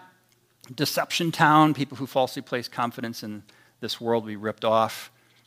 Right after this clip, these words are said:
You should be pra-, placing confidence in God. Uh, Marissa, number ten on your map, is possession town or conquered. Uh, "Will bring a conqueror to you." Whenever people look to gain possessions by conquering others, they themselves will be conquered.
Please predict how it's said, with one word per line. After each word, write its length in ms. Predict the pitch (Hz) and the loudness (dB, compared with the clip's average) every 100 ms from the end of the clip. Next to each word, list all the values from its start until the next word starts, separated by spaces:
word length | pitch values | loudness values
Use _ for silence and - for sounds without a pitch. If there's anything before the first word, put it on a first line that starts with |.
| - | -20
You 60 | |
should 160 | - - | -16 -14
be 80 | 107 | -14
pra-, 240 | 117 110 - - | -10 -12 -12 -10
placing 280 | 120 113 | -10 -10
confidence 500 | 113 120 110 110 107 | -6 -6 -6 -10 -12
in 80 | 107 | -4
God. 400 | 107 160 147 143 - _ _ _ _ _ | 6 8 8 6 0 _ _ _ _ _
Uh, 260 | 113 104 101 | -8 -6 -6
Marissa, 800 | 104 127 160 156 - 160 156 147 - - _ | 0 4 6 4 4 4 4 0 -8 -20 _
number 160 | 139 120 | -8 -8
ten 240 | 117 156 | -4 -2
on 120 | 151 147 | 0 2
your 80 | |
map, 320 | 135 139 139 113 | 2 2 0 -2
is 260 | 104 - | -10 -10
possession 520 | - 120 139 147 147 | -10 2 4 4 0
town 300 | 139 151 143 | -2 -2 -2
or 80 | 123 | -4
conquered. 580 | - 156 143 156 143 139 _ _ _ _ _ - - | -4 -2 -2 -2 -6 -6 _ _ _ _ _ -12 -8
Uh, 160 | 104 104 | -8 -6
"Will 80 | |
bring 200 | 110 131 | -2 0
a 60 | 120 | 0
conqueror 440 | - 151 143 143 | 0 0 0 -4
to 260 | 131 - 165 | -2 0 0
you." 380 | 160 156 156 160 _ _ | 2 2 2 -2 _ _
Whenever 280 | - 123 131 | -6 -2 -2
people 280 | 135 147 139 | -2 -4 0
look 160 | 135 - | -2 -2
to 80 | 127 | -4
gain 220 | 131 131 | -2 -2
possessions 480 | 123 127 131 - - | -2 0 0 -2 -6
by 140 | 117 | -8
conquering 560 | - 131 131 - 127 127 | -6 -4 -4 -4 -6 -2
others, 320 | 127 131 120 | -2 -2 -6
they 100 | 117 | -8
themselves 520 | 110 104 131 120 123 | -8 -6 0 2 0
will 80 | 113 | -6
be 80 | 110 | -12
conquered. 560 | - 123 123 127 123 | -8 -8 -8 -12 -12